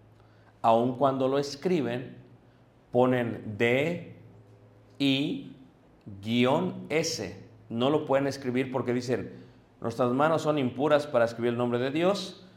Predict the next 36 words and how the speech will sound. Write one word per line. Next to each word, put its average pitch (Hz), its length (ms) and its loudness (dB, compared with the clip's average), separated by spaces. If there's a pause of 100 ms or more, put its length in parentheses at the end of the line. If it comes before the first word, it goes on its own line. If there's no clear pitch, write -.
(300)
nuestros 113 300 -2
labios 127 280 4
son 131 160 -2
impuros 131 400 0
para 117 220 4
mencionar 117 640 -2
el 113 160 -2
nombre 101 300 -2
de 87 140 0
Dios". 85 460 -12 (1400)
¿Cómo 180 480 4
le 131 160 4
hicieron 143 600 0
para 123 260 8
que 120 100 0
la 113 140 6
gente 120 460 -4
pudiera 120 420 2
mencionar 113 720 -2
el 104 220 -4
nombre, 120 440 -4 (580)
el 107 240 0
nombre 117 340 2
de 98 140 0
Dios? 87 280 -2
Lo 110 140 -2
que 175 100 0
ellos 208 220 2
hicieron 156 340 0
fue 156 360 0 (140)
fácil. 160 380 2 (840)
Lo 95 180 -4
que 104 120 -2
ellos 120 180 -2
hicieron 151 400 0
fue 151 400 -2